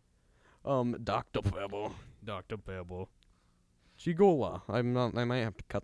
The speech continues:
Speaker 1: that 'cause it might be, like, a Russian swear.
Speaker 2: <sighs> It might be, I don't know.
Speaker 1: You know what?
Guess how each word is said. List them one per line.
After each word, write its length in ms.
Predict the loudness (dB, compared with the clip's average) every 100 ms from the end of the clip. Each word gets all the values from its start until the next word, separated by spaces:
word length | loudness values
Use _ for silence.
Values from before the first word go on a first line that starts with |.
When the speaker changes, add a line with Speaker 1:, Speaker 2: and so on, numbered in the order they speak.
| -4
Speaker 1:
that 220 | -6 -6
'cause 160 | -6 -4
it 140 | -6 -4
might 220 | -4 -4
be, 120 | -4
like, 160 | -4 -4
a 60 | -6
Russian 420 | -6 -8 -8 -12
swear. 460 | -14 -12 -10 -12 -14 _ -14
Speaker 2:
<sighs> 60 | -12 -12 -16 -20 -18
It 120 | -14
might 260 | -12 -12 -12
be, 160 | -12
I 40 | -10
don't 160 | -12
know. 180 | -12 -14 -12 -4
Speaker 1:
You 120 | 0
know 180 | 2 2
what? 220 | 2